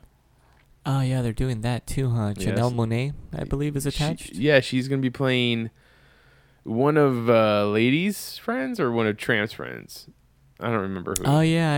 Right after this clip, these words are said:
Speaker 1: I, I, I think I could probably picture which one. There's kinda, like, a sleepy looking
Speaker 2: Yeah, yeah,
Speaker 1: lady
Speaker 2: that one.
Speaker 1: dog. Yeah.
Speaker 2: Yeah.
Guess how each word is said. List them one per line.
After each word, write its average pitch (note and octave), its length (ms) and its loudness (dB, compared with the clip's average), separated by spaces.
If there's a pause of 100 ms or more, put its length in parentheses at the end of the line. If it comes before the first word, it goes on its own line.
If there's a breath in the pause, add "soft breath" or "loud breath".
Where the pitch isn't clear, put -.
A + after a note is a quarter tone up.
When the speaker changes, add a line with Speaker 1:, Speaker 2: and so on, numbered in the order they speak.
(120)
Speaker 1:
I, B2 60 -4
I, A#2+ 40 -6 (220)
I - 20 -2
think D3 220 -6
I C3+ 60 -4
could C3 160 -2
probably A#2 240 2
picture A2+ 400 4
which A2 260 -2
one. A2 240 -2
There's A2 180 -8
kinda, A#2 260 -6
like, A2+ 200 -6
a A2+ 240 -4
sleepy - 420 -4
looking A2+ 460 -2
Speaker 2:
Yeah, D3+ 220 8
yeah, C3+ 180 10
Speaker 1:
lady A2+ 80 10
Speaker 2:
that A2 220 8
one. A#2 180 4
Speaker 1:
dog. A#2+ 140 -4
Yeah. A2+ 120 4
Speaker 2:
Yeah. G2+ 240 2